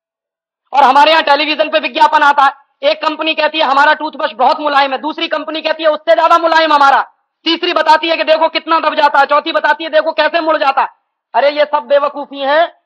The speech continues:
नीम के दातुन को चबाइए, जो क्वालिटी का टूथब्रश बनता है, वो कोई कंपनी नहीं दे सकती बना के। ऐसे ही मेरा आपसे एक और निवेदन कि अभी मुझे इस देश में ऐसे लोगों की जरूरत है जो संकल्प ले सकें देश के लिए,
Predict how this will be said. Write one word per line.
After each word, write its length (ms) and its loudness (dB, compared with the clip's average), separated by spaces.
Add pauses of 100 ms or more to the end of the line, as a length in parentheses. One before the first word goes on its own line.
(140)
नीम 340 -6
के 140 -2
दातुन 360 0
को 120 -2
चबाइए, 520 0
जो 280 2
क्वालिटी 520 0
का 120 2
टूथब्रश 480 -2
बनता 300 -2
है, 60 6
वो 120 2
कोई 220 0
कंपनी 360 -2
नहीं 140 -4
दे 100 2
सकती 300 -4
बना 220 -2
के। 120 -14 (3000)
ऐसे 180 -2
ही 60 -6
मेरा 180 0
आपसे 300 -2
एक 120 -10
और 160 -2
निवेदन 380 -20 (760)
कि 80 -2
अभी 400 0
मुझे 400 2
इस 80 -6
देश 380 0
में 120 -2
ऐसे 500 0
लोगों 320 0
की 140 -16
जरूरत 440 -4
है 120 -4
जो 180 -2
संकल्प 680 -8
ले 180 -4
सकें 340 -12
देश 220 -14
के 140 -20
लिए, 120 -20